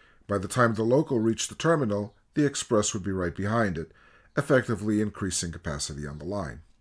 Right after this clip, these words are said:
Looking at the design of the car, it is also interesting to note how similar the roofline looked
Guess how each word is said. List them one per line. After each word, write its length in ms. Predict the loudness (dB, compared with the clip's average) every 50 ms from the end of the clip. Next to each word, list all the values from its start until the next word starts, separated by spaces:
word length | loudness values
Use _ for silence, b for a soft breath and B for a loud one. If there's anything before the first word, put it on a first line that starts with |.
| _ _ _ _ _ _ _ _ _ _ _ b b b b b b b b b b 0
Looking 300 | 0 0 2 2 0 0
at 80 | 0
the 60 | 0
design 380 | -2 -2 -2 -2 0 0 2 0
of 120 | 0 -2
the 60 | -4 -6
car, 440 | -6 -6 -6 -4 -4 -4 -6 -8 b b b b b b
it 100 | b -2
is 120 | 0 2 2
also 300 | 2 2 2 2 0 0
interesting 440 | 0 0 -2 -6 -6 -6 -8 -8 -6
to 100 | -4 -4
note 300 | -2 -2 -2 -2 -2 -2
how 120 | -2 -2
similar 560 | -2 -2 0 0 0 2 2 0 0 0 -2
the 80 | -2 -2
roofline 640 | -2 0 0 0 -2 -2 -4 -2 -2 -2 -2 -4
looked 340 | -4 -4 -6 -6 -10 -14